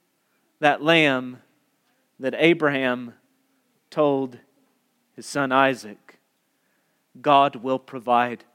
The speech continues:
for himself a lamb"? Is it a reference to the suffering servant of Isaiah fifty-three, who we read is led like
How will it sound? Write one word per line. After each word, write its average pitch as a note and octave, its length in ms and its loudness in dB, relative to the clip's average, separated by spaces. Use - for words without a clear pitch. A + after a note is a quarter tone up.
for A#2 160 -12
himself - 960 -6
a A#2+ 80 -6
lamb"? G#2 440 -8
Is D3 160 -8
it D3+ 80 -4
a D#3 80 2
reference F#3 800 2
to E3+ 540 2
the C3+ 60 -14
suffering F3 500 0
servant D#3+ 460 2
of B2+ 120 -4
Isaiah D3+ 360 2
fifty-three, D3+ 640 -2
who C3+ 120 -8
we C#3 120 -4
read C#3 220 0
is B2 160 -6
led C#3 520 2
like B2+ 300 0